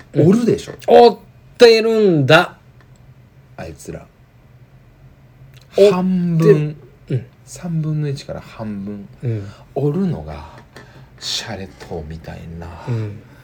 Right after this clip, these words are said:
Speaker 2: やつあるよね。
Speaker 1: うん。
Speaker 2: はあ？
Speaker 1: いや、ほんまにな。マジでさ、マジ、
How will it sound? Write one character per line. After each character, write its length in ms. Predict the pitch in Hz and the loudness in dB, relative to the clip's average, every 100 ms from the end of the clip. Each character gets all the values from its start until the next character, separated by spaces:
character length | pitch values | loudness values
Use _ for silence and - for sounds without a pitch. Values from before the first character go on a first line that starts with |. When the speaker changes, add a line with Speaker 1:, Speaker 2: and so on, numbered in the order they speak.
| - - - - - | -20 -20 -20 -18 -14
Speaker 2:
や 140 | 165 - | -14 -14
つ 360 | - - - - | -14 -14 -16 -10
あ 180 | - - | -10 -10
る 100 | 82 | -14
よ 60 | 82 - | -20 -12
ね。 220 | 123 131 113 | -8 -8 -8
Speaker 1:
う 40 | |
ん。 160 | 107 101 98 - - - - - _ _ - | -10 -12 -16 -20 -20 -20 -20 -20 _ _ -20
Speaker 2:
は 960 | - - - 69 64 - - 95 156 208 | -14 -10 -8 -4 -4 -4 -6 -4 -4 -4
あ？ 20 | |
Speaker 1:
い 20 | 107 | -8
や、 40 | - | -16
ほ 80 | 110 | -16
ん 340 | 101 101 101 101 | -16 -14 -14 -14
ま 100 | 101 | -14
に 180 | 101 98 | -16 -16
な。 160 | 104 107 - - - _ - _ - - _ - - - - - - | -16 -18 -20 -20 -20 _ -20 _ -20 -20 _ -20 -20 -20 -20 -20 -12
マ 80 | 285 | -10
ジ 160 | 247 | -8
で 100 | 117 | -10
さ、 260 | - 110 98 - - _ _ - - - - - - - - - - - - - - 127 - - - | -8 -10 -10 -14 -20 _ _ -20 -20 -20 -20 -20 -20 -20 -20 -20 -20 -20 -20 -20 -18 -18 -20 -20 -12
マ 180 | 175 285 | -6 -4
ジ、 200 | - 196 | -6 -10